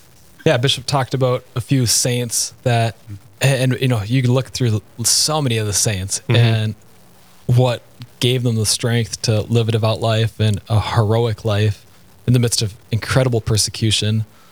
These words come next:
Speaker 1: uh, was their reliance and their devotion to the Eucharist. And yeah, I think the, the things that matter most in life should, we, we should give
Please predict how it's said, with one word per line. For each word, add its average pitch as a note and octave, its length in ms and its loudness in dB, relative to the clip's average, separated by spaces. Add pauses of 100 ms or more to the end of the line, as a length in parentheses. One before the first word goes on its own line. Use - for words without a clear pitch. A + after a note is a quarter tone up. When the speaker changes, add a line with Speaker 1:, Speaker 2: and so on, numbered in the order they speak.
(480)
Speaker 1:
uh, A2 240 4
was G#2+ 340 0
their A2 240 0
reliance A2+ 680 0
and A2+ 80 0
their G#2 100 2
devotion A2 460 0
to - 80 -6
the G#2 80 2
Eucharist. G#2 540 2 (680)
And G#2+ 540 2 (1400)
yeah, A#2 340 2 (140)
I A#2 80 0
think B2+ 200 -2
the, A#2 320 0 (100)
the A#2 80 0
things D3 320 0
that B2+ 100 -2
matter A#2 360 0 (280)
most C3+ 320 2
in C#3 100 -2
life C#3+ 240 -4
should, A2 380 0 (440)
we, A#2+ 160 2
we A2+ 100 0
should G#2 280 -2
give A#2 380 0